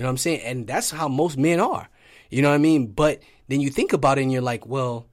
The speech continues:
what could I have done different to make this better?" And so it's so weird because the same thing happened with the woman that I've been with for four, fourteen years. She wanted to leave me too for the same particular reason. And opposed to me saying,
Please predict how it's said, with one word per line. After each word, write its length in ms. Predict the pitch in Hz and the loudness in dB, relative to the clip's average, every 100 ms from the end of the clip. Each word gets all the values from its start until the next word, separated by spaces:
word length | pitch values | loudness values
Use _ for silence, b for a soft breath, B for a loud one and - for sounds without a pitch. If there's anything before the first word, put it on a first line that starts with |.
| _ _ _ | _ _ _
what 120 | - - | -14 -4
could 120 | 185 | 0
I 80 | 147 | 0
have 140 | 117 | 0
done 240 | 127 120 | -2 -2
different 460 | 95 123 127 - - | -4 -6 -6 -10 -14
to 80 | - | -10
make 180 | 110 107 | -10 -10
this 100 | 101 | -8
better?" 300 | 143 143 92 B B B | -4 -2 -4 B B B
And 120 | 127 | -2
so 140 | 156 | -2
it's 80 | 135 | -2
so 140 | - 226 | -2 -4
weird 420 | 156 170 254 165 | -4 -2 0 0
because 300 | - - 120 | -4 -10 -10
the 80 | 110 | -8
same 520 | - - - 208 214 | -4 -4 -6 -8 -8
thing 240 | 202 170 135 | -4 -2 -2
happened 560 | 123 208 - 135 120 B B B | -2 -4 -2 -4 -6 B B B
with 140 | 131 | -6
the 60 | 127 | -4
woman 280 | 127 139 123 | 0 0 0
that 100 | 120 | -2
I've 140 | 113 | -2
been 220 | 123 113 | -4 -4
with 180 | 113 - | -8 -12
for 80 | 117 | -16
four, 320 | - 90 90 _ - | -10 -10 -12 _ -16
fourteen 380 | 104 - 107 185 | -16 -14 -8 -4
years. 360 | 262 - - - b b b b | -4 -4 -12 -16 b b b b
She 260 | - 202 | 0 2
wanted 280 | 269 160 120 | 2 2 -2
to 100 | 123 | -4
leave 200 | 117 127 | -4 -2
me 120 | 127 131 | -2 0
too 320 | - 302 - | 4 4 2
for 160 | - | -2
the 80 | 104 | -6
same 320 | 104 151 147 147 | -2 0 2 2
particular 520 | - - 139 117 113 | 0 0 -6 -6 -6
reason. 500 | 220 302 131 120 117 b b b b b b - | -2 0 -2 -6 -10 b b b b b b -4
And 520 | 151 143 123 117 - _ _ _ _ - | 2 2 0 -4 -10 _ _ _ _ -8
opposed 400 | 139 - 180 - | 4 6 6 4
to 60 | |
me 140 | 151 208 | 0 0
saying, 460 | - 160 127 117 | 2 0 0 -6